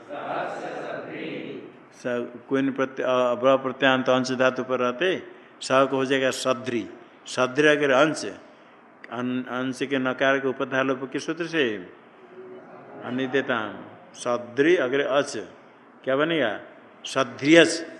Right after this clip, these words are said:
क्या बनेगा? सध्रियच। सु आने के बाद नुम, किस सूत्र से? नुम होने के बाद सकार, अ, हलंग्याप लोप,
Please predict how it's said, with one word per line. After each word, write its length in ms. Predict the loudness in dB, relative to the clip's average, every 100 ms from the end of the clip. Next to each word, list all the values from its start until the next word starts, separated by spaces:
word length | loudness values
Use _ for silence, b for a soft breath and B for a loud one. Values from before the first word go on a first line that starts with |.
| -20 -6
क्या 100 | -2
बनेगा? 480 | 0 2 4 4 0 -10 -14 -14
सध्रियच। 800 | -12 -2 0 2 10 12 12 8
सु 300 | -2 2 4
आने 220 | 6 2
के 140 | 0
बाद 240 | 4 4 4
नुम, 340 | -2 -2 -4 -8 -18 -20 -8
किस 120 | -4
सूत्र 220 | -2 -2 -2
से? 400 | 0 0 -2 -10 -20 -20 -20 -20 -20 -18 -16 -14 -14 -14 -16 -14 -14 -14 -16 -16 -16 -16 -6
नुम 260 | 0 2
होने 240 | 2 2 0
के 120 | 2
बाद 460 | 6 8 6 4
सकार, 460 | -2 -4 -2 2 2
अ, 640 | 2 -2 -4 -6 -10 -4
हलंग्याप 420 | -2 2 4 4 4
लोप, 520 | 4 4 0 -6